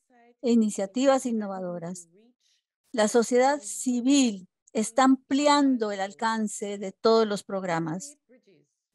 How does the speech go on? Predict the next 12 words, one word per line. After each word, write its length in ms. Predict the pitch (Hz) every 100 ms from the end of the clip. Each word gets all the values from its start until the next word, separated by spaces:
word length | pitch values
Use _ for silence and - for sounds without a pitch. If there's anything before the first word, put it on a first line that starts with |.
| _ -
y 160 | 247
realmente 800 | 226 247 262 269 262 262 285 311 233 202 226
nosotros 800 | 220 - 254 254 254 220 240 - _ _ 247 _
hemos 600 | 262 302 349 320 254 226
llegado 680 | - 220 220 226 214 208 240
a 140 | - 208
sitios 800 | - - 226 - 220 202 190 -
donde 440 | 240 240 247 262
es 180 | 269 -
muy 220 | 311 381
difícil 640 | 339 320 294 311 269 294 254
llegar 640 | 262 240 214 202 180